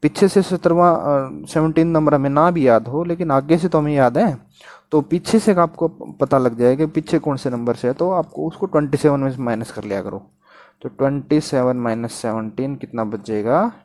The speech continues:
टेन। तो लेफ्ट साइड से दसवाँ क्या होता है आपका, सॉरी, क्या आ जाएगा,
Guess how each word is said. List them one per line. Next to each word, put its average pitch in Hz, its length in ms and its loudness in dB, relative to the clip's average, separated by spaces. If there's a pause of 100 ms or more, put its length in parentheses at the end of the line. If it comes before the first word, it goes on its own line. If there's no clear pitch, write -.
(140)
टेन। 101 260 -2 (840)
तो 175 180 6
लेफ्ट 139 480 2
साइड 113 360 2
से 120 580 0 (1200)
दसवाँ 123 680 -2 (140)
क्या 117 100 -6
होता 104 260 -10
है 107 60 -6
आपका, 196 560 -2 (800)
सॉरी, 107 420 -12 (380)
क्या 113 140 -4
आ - 20 -2
जाएगा, 120 500 0